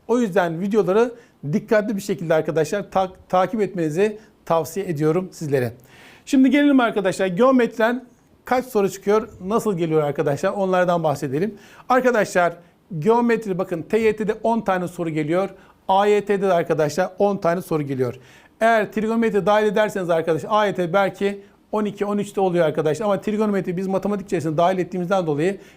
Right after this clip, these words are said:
geometri soruları on tanedir diyoruz arkadaşlar.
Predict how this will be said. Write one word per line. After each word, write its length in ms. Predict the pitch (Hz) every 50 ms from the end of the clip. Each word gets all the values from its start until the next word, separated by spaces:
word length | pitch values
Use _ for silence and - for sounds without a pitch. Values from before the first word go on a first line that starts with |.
| _ _ -
geometri 380 | - 208 220 220 226 214 220
soruları 340 | - - 175 160 160 170 196 - - -
on 200 | 220 226 226 214
tanedir 560 | 220 - 180 175 170 165 160 190 208 185 147
diyoruz 240 | 165 165 156 139 143
arkadaşlar. 560 | 131 120 - 131 113 110 - - 110 101